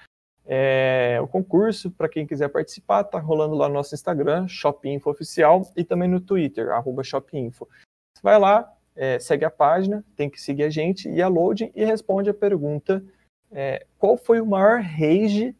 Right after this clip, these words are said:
que a sua mãe já deu pra você sair do jogo? Aí você responde essa pergunta com a hashtag Na Volta a Gente Joga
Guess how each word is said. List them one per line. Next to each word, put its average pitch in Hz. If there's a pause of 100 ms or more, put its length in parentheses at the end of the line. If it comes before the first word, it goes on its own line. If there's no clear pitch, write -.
(340)
que -
a 156
sua 185
mãe 165
já 156
deu 180 (480)
pra 151
você 160
sair 156
do 175
jogo? 139 (560)
Aí 214
você 214
responde 156
essa 156
pergunta 147
com 143
a 143
hashtag 143
Na 139
Volta 135
a -
Gente 156
Joga 190